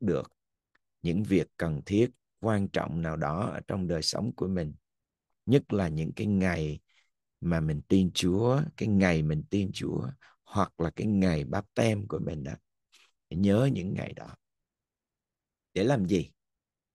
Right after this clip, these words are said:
Để mình biết ơn Chúa và mình trân quý cái sự cứu chuộc và sự hy sinh của Chúa cho mình. Còn nếu không, mình sẽ trật trợt lắm. Mình sẽ hời hợt lắm.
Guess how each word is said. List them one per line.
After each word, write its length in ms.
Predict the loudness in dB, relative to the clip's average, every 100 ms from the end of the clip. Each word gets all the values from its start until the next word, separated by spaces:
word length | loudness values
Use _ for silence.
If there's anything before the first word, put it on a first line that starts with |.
| _ _ _
Để 640 | 0 2 6 6 6 6 4
mình 220 | 0 4
biết 200 | 4 4
ơn 260 | 0 0 -2
Chúa 420 | -2 0 2 2
và 140 | 0 -2
mình 120 | -2
trân 220 | -2 -2 2
quý 260 | 2 2
cái 120 | 2
sự 180 | 0 -2 -2
cứu 180 | 0 0
chuộc 240 | 0 -2 -2
và 80 | -2
sự 180 | -2
hy 160 | 0 2
sinh 340 | 2 0 -2
của 140 | -2 -6
Chúa 200 | -4 -6
cho 160 | -6 -10
mình. 180 | -10 -12 _ _ _ _ _ _ _ -20 _
Còn 160 | -4 2
nếu 140 | 2
không, 320 | 2 -2 0
mình 180 | 2 0
sẽ 240 | 0 -4 -2
trật 140 | -2 -2
trợt 180 | 0 -2 0
lắm. 180 | -4 -4 _ _ _ _ _ _ _ _ _ _ _
Mình 220 | -4 -2 -2
sẽ 380 | -2 -2 -2
hời 220 | 0 0 0
hợt 220 | 0 -2
lắm. 200 | -2 -2